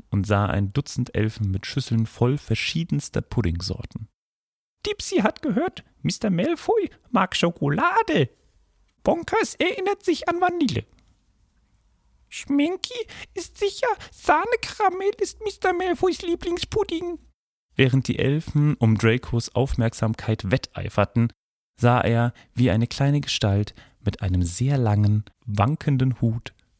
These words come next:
Richtung Ausgang schlich. Eigentlich war der Wunsch nach Pudding nur ein Vorwand, aber wenn er den Stein nun ins Rollen gebracht hatte,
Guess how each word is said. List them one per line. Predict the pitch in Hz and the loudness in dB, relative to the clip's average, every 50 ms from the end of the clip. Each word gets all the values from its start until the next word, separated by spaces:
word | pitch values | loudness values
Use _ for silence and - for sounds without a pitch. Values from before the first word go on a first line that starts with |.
| _ _ - | _ _ -6
Richtung | - 101 - - - 117 117 - - | -6 -6 -6 0 -2 -2 -2 -2 -4
Ausgang | - 92 - - - - 87 87 92 | -4 -4 -4 -4 -6 -8 -8 -8 -6
schlich. | - - - - - - - - - - _ _ _ _ _ _ _ _ _ _ _ _ _ _ _ _ _ _ - - | -8 -8 -8 -6 -8 -8 -10 -10 -16 -20 _ _ _ _ _ _ _ _ _ _ _ _ _ _ _ _ _ _ 0 2
Eigentlich | 131 139 139 131 - 110 117 - - - | 4 4 4 0 0 -2 -4 -4 -2 -2
war | 101 90 | -2 0
der | 98 101 95 | 0 0 2
Wunsch | 110 117 - - | 2 0 0 0
nach | - 104 95 - | -2 -2 -2 0
Pudding | - 135 120 113 107 101 | 2 2 4 4 4 4
nur | 107 107 92 | 4 2 2
ein | 98 - | 0 -2
Vorwand, | - - 110 113 110 92 98 95 98 - _ _ _ _ _ _ _ _ - | 0 2 2 4 4 4 4 2 2 -4 _ _ _ _ _ _ _ _ 0
aber | - 135 110 | 2 2 4
wenn | 101 92 85 | 4 4 4
er | 82 | 4
den | 78 85 82 85 | 2 2 0 0
Stein | - - - 92 90 90 92 95 | 0 0 2 4 4 4 4 4
nun | 95 90 90 | 4 4 4
ins | 92 90 87 - | 4 2 2 2
Rollen | 104 110 123 135 143 139 | 4 4 4 4 4 2
gebracht | 135 120 117 113 117 - - | 2 2 4 2 2 4 4
hatte, | 127 117 - 117 113 | 2 2 4 4 0